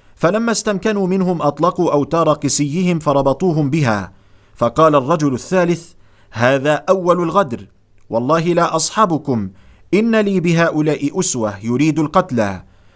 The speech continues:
فجروه وعالجوه، فأبى أن يصحبهم فقتلوه، وانطلقوا بخبيب وزيد حتى باعوهما بمكة بعد وقعة بدر، فابتاع بنو الحارث بن عامر بن نوفل خبيباً،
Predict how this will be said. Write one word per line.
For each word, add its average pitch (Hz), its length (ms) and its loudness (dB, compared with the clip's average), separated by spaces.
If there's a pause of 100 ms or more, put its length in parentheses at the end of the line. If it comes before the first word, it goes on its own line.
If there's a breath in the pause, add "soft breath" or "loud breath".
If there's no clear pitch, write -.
(160 soft breath)
فجروه 185 600 0
وعالجوه، 147 800 2
فأبى 151 420 0
أن 156 220 0
يصحبهم 147 640 -2
فقتلوه، 147 800 -2 (520 soft breath)
وانطلقوا 202 640 2
بخبيب 170 680 0
وزيد 139 640 0 (340 soft breath)
حتى 170 420 -2
باعوهما 175 600 -2
بمكة 180 680 -2
بعد 127 280 0
وقعة 143 520 2
بدر، 110 440 -2 (300 soft breath)
فابتاع 165 520 2
بنو 165 220 0
الحارث 196 440 0
بن 156 200 -6
عامر 196 280 0
بن 156 260 -2
نوفل 175 560 0
خبيباً، 120 760 0